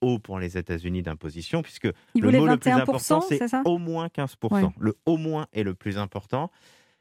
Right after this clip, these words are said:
Speaker 1: Ils ont réussi à rallier cent trente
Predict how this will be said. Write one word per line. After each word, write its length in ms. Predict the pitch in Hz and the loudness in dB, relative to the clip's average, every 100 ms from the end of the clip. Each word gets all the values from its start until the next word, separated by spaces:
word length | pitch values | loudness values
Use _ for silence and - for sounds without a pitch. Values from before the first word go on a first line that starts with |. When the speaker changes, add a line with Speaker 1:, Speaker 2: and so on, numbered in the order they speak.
| _ _ _ - | _ _ _ 0
Speaker 1:
Ils 160 | 123 | 2
ont 80 | 147 | 2
réussi 280 | 139 131 147 | 0 -2 -2
à 80 | 120 | -2
rallier 420 | 127 117 120 113 | -4 -4 -4 -4
cent 420 | - - - 180 | -6 -6 -4 -4
trente 520 | - 139 113 160 - | -6 -8 -4 -4 -6